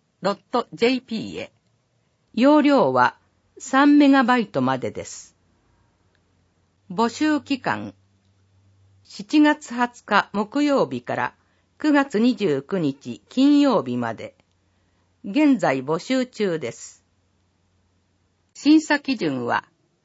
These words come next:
一、野菜の使い方。二、料理のネーミング。三、料理のしやすさ。四、盛り付け方。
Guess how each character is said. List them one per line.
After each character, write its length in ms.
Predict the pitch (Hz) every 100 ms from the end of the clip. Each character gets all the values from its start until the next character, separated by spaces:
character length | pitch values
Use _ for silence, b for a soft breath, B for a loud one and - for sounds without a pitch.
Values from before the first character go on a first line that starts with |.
| _ _ _ _ _ _ _
一、 440 | 202 202 233 240 _ _ _ _ -
野 120 | 202
菜 300 | 214 294 294
の 140 | 285 277
使 300 | - 214 208
い 100 | 202
方。 480 | 170 - 135 - _ _ _ _ _ _ _ _
二、 260 | 226 240 - _ _ _ _
料 300 | 202 294 311
理 100 | 233
の 140 | 147 120
ネ 240 | 202 233
ー 40 | 226
ミ 100 | 202
ン 160 | 165
グ。 220 | 151 135 _ _ _ _ _ _
三、 440 | _ 247 247 202 - _ _ _ _ _
料 320 | 196 294 302
理 120 | 214
の 100 | 143
し 180 | 127 -
や 140 | 220 220
す 220 | - -
さ。 160 | - - _ _ _ _ _ _ _ _
四、 400 | 208 269 202 107 _ _ _ -
盛 220 | 233 277
り 60 |
付 280 | 285 - 240
け 0 |
方。 400 | 226 170 160 147